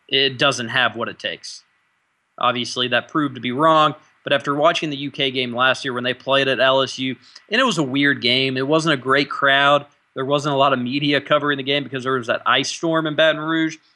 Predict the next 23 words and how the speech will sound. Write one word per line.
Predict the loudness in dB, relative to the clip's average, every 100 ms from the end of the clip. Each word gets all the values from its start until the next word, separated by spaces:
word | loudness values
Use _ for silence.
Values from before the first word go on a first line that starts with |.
| _ -12
that | -6
kept | -4 -4
a | -4
lot | 0 0 0
of | -4 -14 _ _ _ _ _ _ _
media | -8 -4 0 0
me-, | 0 -2
members | 0 0 0 0
and | 0 0 0
fans | 0 2 2 -2 -6
to | -10
travel | -4 0 0 0
to |
the | -2
game. | -2 -2 -8 _ -4
It |
almost | -2 -2 -2
got | -2
suspended | -2 -12 -4 -2 2 2 0
and, | -4 -8 -14 -20 -10
uh, | -6
postponed. | -2 -2 -4 -2 2 2 2 0 -8 _ _ _ _ _ _ _ _ _ _ _ _ _ _ _ _ _ _ _ _ _ _ 0
But | 2 4